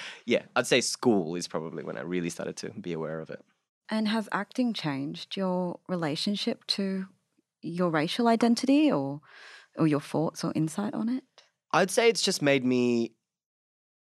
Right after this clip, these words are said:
Speaker 1: be more accepting of who I am and where I'm from and learn more about my culture and realize that, like, I'm actually quite unique in a lot of ways. So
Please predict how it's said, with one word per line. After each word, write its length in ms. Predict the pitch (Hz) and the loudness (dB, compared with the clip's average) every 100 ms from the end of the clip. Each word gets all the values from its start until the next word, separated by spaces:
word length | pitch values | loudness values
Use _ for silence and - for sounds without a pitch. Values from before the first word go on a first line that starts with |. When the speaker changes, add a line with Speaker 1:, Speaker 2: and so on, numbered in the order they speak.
| _ - 110 | _ -14 0
Speaker 1:
be 120 | 120 | 2
more 160 | 110 | 2
accepting 520 | 101 - 104 - 98 92 | 2 2 0 0 -4 -4
of 220 | 82 - - - | -6 -16 -18 -8
who 160 | 110 98 | 0 2
I 160 | 92 | 2
am 340 | 90 95 92 95 | 0 -2 -2 -4
and 140 | 95 | -2
where 140 | 95 | -2
I'm 100 | 92 | -4
from 240 | 92 101 95 | -4 -4 -2
and 140 | 95 | -2
learn 180 | 95 98 | -2 -2
more 160 | 95 92 | -2 -4
about 180 | 80 | -6
my 100 | 90 | -8
culture 300 | 90 95 - | -8 -10 -8
and 120 | 90 92 | -8 -6
realize 380 | 95 98 92 | -4 -4 -6
that, 200 | 92 80 | -4 -6
like, 360 | 82 85 80 - _ - | -4 -4 -6 -16 _ -8
I'm 120 | 98 | -6
actually 280 | 95 - 92 | -4 -6 -8
quite 280 | - 82 69 | -4 -4 -4
unique 380 | 90 90 104 | -6 -6 -6
in 60 | 98 | -6
a 60 | 87 | -4
lot 160 | 82 | -6
of 60 | 76 | -6
ways. 260 | 67 76 | -6 -6
So 400 | - - 98 92 | -8 -6 -4 -4